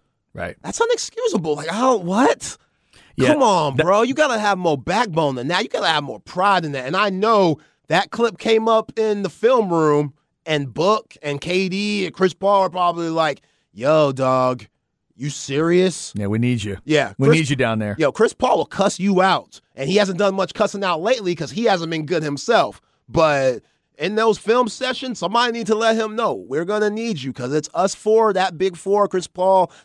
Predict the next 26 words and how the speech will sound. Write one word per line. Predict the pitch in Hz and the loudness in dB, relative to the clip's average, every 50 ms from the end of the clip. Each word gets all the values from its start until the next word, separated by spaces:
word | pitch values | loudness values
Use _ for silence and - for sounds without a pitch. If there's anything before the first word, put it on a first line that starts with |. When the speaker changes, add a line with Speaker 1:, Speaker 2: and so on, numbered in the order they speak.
| _ 123 | _ -4
Speaker 2:
DeAndre | 143 165 175 175 151 175 185 190 | -2 -2 -2 -2 0 0 0 0
Ayton, | 190 190 190 180 | 0 -4 -6 -6
K | - 175 180 180 185 180 | -4 0 0 2 2 0
D, | 160 185 185 185 185 175 | -2 -4 -6 -4 -4 -4
and | 156 147 | -2 0
Devin | 175 180 175 175 170 | 0 0 0 -2 -4
Book, | 143 170 202 208 214 - - _ _ _ _ | 0 2 2 2 2 0 -8 _ _ _ _
and | _ 90 95 98 107 | _ -16 -14 -12 -10
that's | 123 - - 131 - - | -6 -6 -6 -6 -6 -6
it." | 143 127 123 110 98 _ - - | -8 -8 -8 -8 -10 _ -16 -12
Speaker 1:
Yeah, | - 107 98 98 98 | -10 -8 -6 -6 -2
J- | 123 | 0
Speaker 2:
Everybody | 143 156 156 139 151 151 151 147 147 | 2 2 2 2 2 0 2 2 0
else, | 147 143 - | 0 -2 -2
they're | 147 131 | -6 -6
praying | 110 - - - 151 156 156 156 151 139 131 | -6 -10 -16 -8 -6 -4 -2 -2 -2 -4 -6
for. | - 131 120 123 | -6 -8 -4 -2
Landry | 139 156 165 151 147 165 147 | 0 0 0 0 -2 -4 -4
Shamet, | - - 165 165 170 160 - - _ | -2 -2 -2 0 0 -2 -6 -10 _
they're | - 151 143 | -10 -10 -10
pl-, | - - _ 131 151 170 - | -10 -16 _ -16 -16 -16 -16
praying | _ - 151 165 175 170 170 156 151 | _ -12 -6 -4 -4 -2 -2 -2 -2
that | 151 147 139 | -4 -4 -4
he | 143 139 | -4 -2
has | 139 139 139 135 113 | 0 0 0 0 0
a, | 127 113 | -4 -8